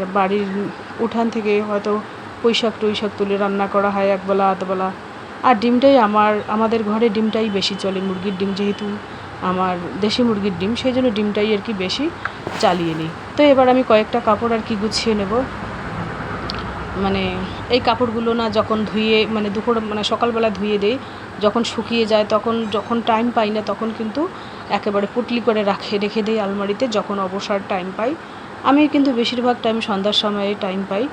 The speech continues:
তখন বিছানায় বসে একেবারে গুছিয়ে নেই, একেবারে জ্বালা শেষ। তো তোমরাও চাইলে কিন্তু আমার মতোই, আহ, টাকা সঞ্চয় করতে পারো। প্লাস্টিকের ভাঁড়ে হোক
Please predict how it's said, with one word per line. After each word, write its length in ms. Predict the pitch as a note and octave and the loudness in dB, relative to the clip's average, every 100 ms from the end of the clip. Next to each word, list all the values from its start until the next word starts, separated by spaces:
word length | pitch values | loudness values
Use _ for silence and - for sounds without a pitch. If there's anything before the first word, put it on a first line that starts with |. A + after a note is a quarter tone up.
| - - - | -8 -16 -2
তখন 320 | - A#3+ B3+ A#3+ | 2 4 2 0
বিছানায় 380 | G#3 A3 G#3+ | -2 -2 0
বসে 280 | G3 G3+ G#3+ | 0 -2 2
একেবারে 460 | A3 F3 G3 F#3+ G3 | 0 0 -2 -2 -2
গুছিয়ে 400 | G3 G3+ - G3+ | -4 -4 -2 -2
নেই, 220 | F#3+ C4+ - - - - - F3 | -2 -4 -6 -12 -14 -14 -8 -4
একেবারে 380 | F3+ F#3+ F3+ F3 | -4 -2 -2 0
জ্বালা 280 | F3+ E3 | 0 0
শেষ। 420 | E3 - E3 - - - - - - - - - - - | -2 -4 -4 -6 -8 -12 -14 -14 -14 -14 -14 -14 -14 0
তো 100 | C4 | 2
তোমরাও 380 | C4 C4 B3+ B3+ | 6 6 6 6
চাইলে 300 | C4 A3 A3+ | 6 6 4
কিন্তু 260 | A#3+ A#3 | 0 0
আমার 280 | A#3+ G#3+ G#3+ | 2 2 0
মতোই, 400 | G#3+ G#3 G#3 C#4 D4+ - - - | 0 -2 -2 -2 -4 -10 -14 -12
আহ, 240 | G3+ F#3+ F#3 - - - - | -8 -6 -8 -10 -12 -14 -2
টাকা 240 | - F#3+ G#3+ | 0 2 2
সঞ্চয় 380 | - G3 F#3+ F#3+ | 2 0 -2 -2
করতে 260 | F#3+ G3+ G3 | -2 -2 -2
পারো। 220 | E3+ F3 | -2 -2
প্লাস্টিকের 480 | - G#3 - G#3 G#3+ G3+ | 2 2 2 0 0 -2
ভাঁড়ে 340 | - G3 G#3 | -2 0 0
হোক 160 | A3+ | -2